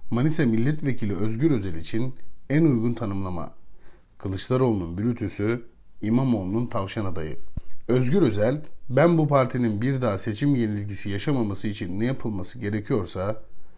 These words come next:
orada bana düşen görev neyse ona talibim.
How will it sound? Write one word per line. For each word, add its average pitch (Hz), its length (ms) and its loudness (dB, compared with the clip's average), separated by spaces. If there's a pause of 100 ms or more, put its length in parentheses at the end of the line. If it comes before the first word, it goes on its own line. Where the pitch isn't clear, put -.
(260)
orada 156 360 6
bana 123 220 4
düşen 117 320 -2
görev 98 380 -2
neyse 117 520 -2 (300)
ona 117 200 0
talibim. 90 460 0